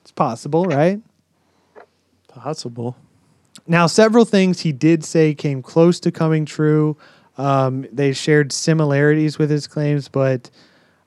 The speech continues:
Speaker 1: um, this could also possibly be his many worlds interpretation of quantum physics. You know, he said,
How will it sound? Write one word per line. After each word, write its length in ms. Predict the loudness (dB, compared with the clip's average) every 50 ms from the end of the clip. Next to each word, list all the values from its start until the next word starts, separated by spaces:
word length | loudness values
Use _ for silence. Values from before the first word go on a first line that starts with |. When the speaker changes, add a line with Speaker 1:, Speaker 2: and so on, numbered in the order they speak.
| _ -8
Speaker 1:
um, 540 | -4 -2 -2 0 0 -2 -2 -4 -6 -8 -12 _ _ _ -2
this 240 | 0 0 0 0 -2
could 200 | 0 2 4 4
also 480 | 6 6 4 2 2 4 4 4 4
possibly 600 | 2 0 0 2 2 2 2 0 -2 0 0 0
be 220 | 2 2 0 0 0
his 200 | 0 0 0 0
many 320 | 0 0 0 2 2 2
worlds 440 | 4 4 6 6 6 4 4 0 -2
interpretation 840 | -4 -6 -4 -4 -6 -6 -4 -6 -6 -4 -4 -4 -4 -4 -4 -6 -8
of 120 | -8 -8 -10
quantum 480 | -10 -8 -6 -6 -6 -6 -8 -10 -12 -10 _
physics. 680 | 0 0 2 0 0 -4 -12 -14 -16 -20 -20 -20 -20 _ _ _ _ _ _ -12
You 140 | -8 -4
know, 140 | 0 0 0
he 180 | 0 0 -2 -4
said, 580 | -4 -2 2 2 4 4 4 2 0 -2 -4